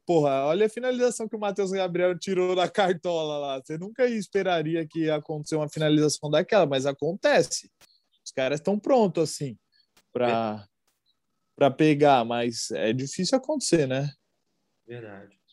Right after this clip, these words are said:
Speaker 1: E, e gente que
Speaker 2: É.
Speaker 1: tá mais ligada assim.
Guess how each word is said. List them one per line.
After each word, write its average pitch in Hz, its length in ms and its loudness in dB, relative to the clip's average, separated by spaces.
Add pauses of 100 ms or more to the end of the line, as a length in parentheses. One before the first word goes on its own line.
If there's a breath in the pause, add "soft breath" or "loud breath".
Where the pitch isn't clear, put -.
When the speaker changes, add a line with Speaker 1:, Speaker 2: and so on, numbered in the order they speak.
(140)
Speaker 1:
E, 110 200 -14
e 127 180 -4
gente 131 240 0
que 131 80 -2
Speaker 2:
É. 135 40 0
Speaker 1:
tá 139 120 4
mais 139 260 4
ligada 131 520 2
assim. 160 420 -6